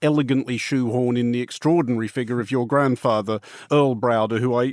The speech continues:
desperately hope you're going to write one of your books about one day.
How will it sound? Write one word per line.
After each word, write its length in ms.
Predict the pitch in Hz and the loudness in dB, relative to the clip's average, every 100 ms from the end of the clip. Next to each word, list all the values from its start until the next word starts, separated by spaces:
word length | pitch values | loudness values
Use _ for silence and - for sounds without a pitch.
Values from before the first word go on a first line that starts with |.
| - | -2
desperately 520 | 214 196 - 135 123 | -2 -2 -4 -6 -4
hope 260 | 110 117 - | -2 -4 -4
you're 100 | 120 | -4
going 280 | 123 123 120 | 0 0 0
to 80 | 123 | -2
write 280 | 123 123 | -2 -2
one 140 | 123 120 | -2 -2
of 100 | 110 | -2
your 140 | 120 | -2
books 260 | 113 123 - | -4 -6 -6
about 320 | 113 120 135 | -2 0 0
one 220 | 143 143 | 2 2
day. 240 | 135 139 | 4 2